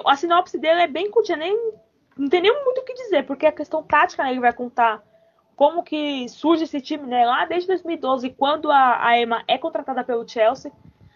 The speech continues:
ela faz todo esse trabalho de formiguinha, passou várias vergonhas, não só a vergonha da Champions, quatro a zero no Bar-, do Barcelona, mas tomou vice, vários vices até chegar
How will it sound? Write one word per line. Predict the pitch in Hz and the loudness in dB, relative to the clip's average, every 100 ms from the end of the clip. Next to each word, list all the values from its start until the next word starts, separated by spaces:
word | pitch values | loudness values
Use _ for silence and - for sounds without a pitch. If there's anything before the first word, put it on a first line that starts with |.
| - | -4
ela | 240 | -4
faz | 240 262 | 0 0
todo | 370 427 | 2 2
esse | 453 | 2
trabalho | 415 339 311 277 | 2 2 2 0
de | - | -6
formiguinha, | 302 285 226 254 262 262 262 _ _ - - - _ - _ - | -10 -10 -10 -8 -8 -8 -10 _ _ -20 -20 -20 _ -20 _ -8
passou | 554 - 480 | -8 0 2
várias | 339 330 277 | 4 2 2
vergonhas, | 277 240 277 254 | -2 -4 -6 -6
não | 330 | -6
só | - | -4
a | 302 | -4
vergonha | 277 254 254 | -4 -4 -2
da | 254 233 | -2 -4
Champions, | - 247 226 214 | -8 -6 -4 -2
quatro | 240 226 | -2 0
a | |
zero | 220 214 | -2 -2
no | 214 | 0
Bar-, | 202 202 | -2 -2
do | 196 214 | -4 -2
Barcelona, | 208 202 214 233 240 247 _ _ _ _ | 0 0 -2 0 -2 -6 _ _ _ _
mas | 285 349 381 - - - - _ _ _ - - | -2 0 0 -4 -16 -20 -20 _ _ _ -14 -2
tomou | 277 294 294 285 _ - | -2 0 0 -2 _ -14
vice, | 202 240 269 262 - | -4 0 0 -2 -2
vários | 214 277 277 | 0 0 -2
vices | 240 247 | -10 -6
até | 254 254 294 320 | -6 -4 0 0
chegar | 359 - 339 254 269 302 | -2 -2 -2 2 2 2